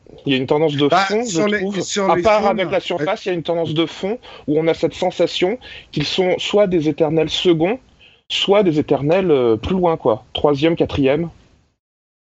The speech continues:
Speaker 2: Je, je te contredis juste sur les téléphones, parce que d'un point de vue hardware strict, les Lumia étaient même, d'un point de vue hardware strict, en avance sur tout un tas de choses sur les téléphones Android et I O S.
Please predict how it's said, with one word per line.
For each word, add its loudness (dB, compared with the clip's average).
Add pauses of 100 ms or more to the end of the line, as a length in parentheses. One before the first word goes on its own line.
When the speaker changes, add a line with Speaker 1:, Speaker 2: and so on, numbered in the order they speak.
(160)
Speaker 2:
Je, 0
je -4
te 0
contredis 0
juste -2
sur 2
les 2
téléphones, 0
parce -4
que 0
d'un 0
point -2
de -2
vue 0
hardware 0
strict, -6 (480)
les 0
Lumia 0
étaient -2
même, 0
d'un -2
point -2
de -2
vue 0
hardware 0
strict, -6
en -2
avance -4 (300)
sur -6
tout 0
un 0
tas -4
de -10
choses -2 (300)
sur 0
les 4
téléphones 0
Android 2
et 0
I 4
O 6
S. -2